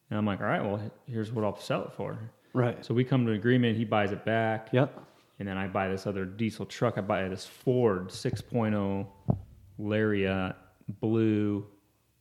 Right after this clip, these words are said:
Speaker 1: It's, this thing was loaded, right? It's
Speaker 2: Yep.
Speaker 1: like
Speaker 2: Everything you needed.
Speaker 1: everything you needed. Windows, everything. Good truck, but six point ohs back in the day, two thousand sixes, they had, they had a lot of issues.
Speaker 2: Mm-hmm.
Speaker 1: Six point oh is the motor size.
Speaker 2: Well, it's not a Toyota.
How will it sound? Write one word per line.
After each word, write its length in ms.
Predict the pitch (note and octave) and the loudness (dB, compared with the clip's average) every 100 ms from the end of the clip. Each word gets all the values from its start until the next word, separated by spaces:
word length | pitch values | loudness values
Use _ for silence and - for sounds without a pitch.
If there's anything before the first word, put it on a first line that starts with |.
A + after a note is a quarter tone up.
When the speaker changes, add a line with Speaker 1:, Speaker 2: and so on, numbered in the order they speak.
| - | -18
Speaker 1:
It's, 160 | - | -6
this 200 | G3+ F3 | -2 0
thing 160 | G3+ C#3 | 2 4
was 120 | G#2 | 2
loaded, 440 | G#2 A2+ G2+ F2+ | 2 4 4 2
right? 180 | G2+ G2+ | 0 -2
It's 120 | G2 | 4
Speaker 2:
Yep. 160 | C3 - - - - | 6 6 4 -16 -14
Speaker 1:
like 160 | - - _ | -14 -14 _
Speaker 2:
Everything 260 | D3 C#3+ C#3 | 8 12 12
you 80 | C3+ | 12
needed. 240 | B2 G2+ | 12 10
Speaker 1:
everything 280 | D#3 D#3 C#3 | 8 8 8
you 80 | A#2+ | 8
needed. 340 | G#2 G2 G2+ | 6 4 0
Windows, 600 | B2 C3+ B2+ B2 A#2+ A2+ | 0 2 4 4 4 4
everything. 380 | A#2+ A2+ G#2 G#2+ - - - _ - | 0 0 -2 -4 -10 -20 -20 _ 4
Good 200 | D#3+ D#3+ | 6 6
truck, 440 | D3 C3 B2+ - | 8 8 8 6
but 120 | A2 | 0
six 240 | - C#3+ C#3 | 0 -2 -2
point 280 | - B2 A2+ | -2 0 2
ohs 200 | A2+ A2 - - - | 0 0 -8 -12 -4
back 220 | A2 G2+ | -2 0
in 60 | G#2 | -2
the 60 | F#2 | -2
day, 180 | A2+ G#2 | 0 0
two 140 | A#2 | -2
thousand 300 | G#2+ G2+ G2+ | -2 0 -2
sixes, 400 | - C3+ - G#2 | -4 -6 -6 -6
they 140 | A2 | -2
had, 200 | G#2+ G2 - | 0 -2 -4
they 100 | A2+ | -6
had 200 | B2 G2 G2 | -6 -6 -8
a 80 | |
lot 340 | G2+ G2 G2 G#2 | -8 -4 -2 -2
of 60 | |
issues. 600 | G2 G2 - - - - - - | -2 -4 -6 -14 -14 -20 -18 0
Speaker 2:
Mm-hmm. 200 | C3+ A#2+ B2+ - _ | 2 2 -2 -8 _
Speaker 1:
Six 200 | - B2+ | -10 -8
point 240 | - G#2+ | -2 0
oh 60 | G2+ | 0
is 80 | F#2+ | -2
the 40 | |
motor 320 | F#2+ F#2+ F#2+ F2+ | -2 0 -2 -4
size. 480 | - G#2 - - - _ _ _ _ _ _ - | -8 -8 -10 -14 -20 _ _ _ _ _ _ 4
Speaker 2:
Well, 180 | B2+ A2 | 4 4
it's 160 | - | 0
not 140 | A2+ F#2+ | -2 -2
a 40 | |
Toyota. 400 | - F#2+ G#2+ - | -4 -4 -4 -6